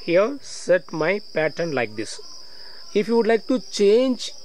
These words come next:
your current pattern, yes, you can do it. What you got to do is go to the settings of your phone here, then go to lock screen, go to lock screen, and here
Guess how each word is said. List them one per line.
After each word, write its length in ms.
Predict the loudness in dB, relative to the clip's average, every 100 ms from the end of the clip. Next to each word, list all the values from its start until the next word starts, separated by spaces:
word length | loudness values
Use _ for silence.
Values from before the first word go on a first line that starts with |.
| -6
your 260 | 2 4 4
current 480 | 2 0 0 0 0
pattern, 480 | 0 0 0 -2 -2
yes, 260 | 0 2 2
you 140 | 0
can 160 | 0 0
do 80 | 0
it. 240 | 0 -4 -14 -14 -14 -4
What 280 | 2 2 2
you 120 | 0
got 60 | 2
to 80 | 0
do 40 |
is 300 | 0 -2 -6 -14 -14 0
go 140 | 4 4
to 100 | 2
the 140 | 0
settings 440 | 0 0 0 2
of 220 | 2 2 2
your 140 | 0
phone 320 | 2 2 2
here, 280 | 2 2 0 -2 -14 -14 -14 -14 -14 -14 -4
then 300 | 2 2 0 -10 -14 -12 2
go 140 | 4
to 340 | 4 4 2 2 -2
lock 320 | 0 0 -4
screen, 460 | -2 0 0 -4 -12 -14 -14 -14 -14 -14 -14 -10 -4
go 100 | -4
to 120 | -2
lock 280 | -2 -4 -8
screen, 380 | -6 -4 -4 -8 -12 -14 -14 -14 -8 -2
and 180 | 0
here 400 | 0 4 4 4